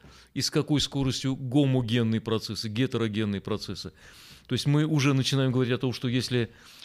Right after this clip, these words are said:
препарат вводится внутривенно, то, скорее всего, он будет действовать быстрее, чем если человек будет его принимать в виде таблетки, этот препарат. Препарату нужно сначала раствориться в желудке, потом всосаться, там, скажем, на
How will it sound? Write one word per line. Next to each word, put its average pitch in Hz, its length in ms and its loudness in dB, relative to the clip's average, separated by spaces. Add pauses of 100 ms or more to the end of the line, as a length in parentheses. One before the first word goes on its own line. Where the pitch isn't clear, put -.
препарат 131 440 0
вводится 120 580 -2
внутривенно, 131 800 -2
то, 120 160 -4
скорее 131 340 0
всего, 120 300 -4
он 110 100 -2
будет 110 240 -4
действовать 113 380 -6
быстрее, 107 420 -6 (420)
чем 117 200 -4
если 113 240 -2
человек 135 280 -2
будет 117 240 -4
его 110 140 -2
принимать 113 640 -2
в - 60 -14
виде 104 240 -4
таблетки, 120 480 -2
этот 95 220 -4
препарат. 98 500 -6 (640)
Препарату 117 480 0
нужно 110 180 -2
сначала 110 340 -2
раствориться 123 680 -4
в 104 200 -8
желудке, 117 440 -6
потом 107 280 -4
всосаться, 101 640 -6 (760)
там, 87 340 -8
скажем, 98 520 -4
на 98 400 -2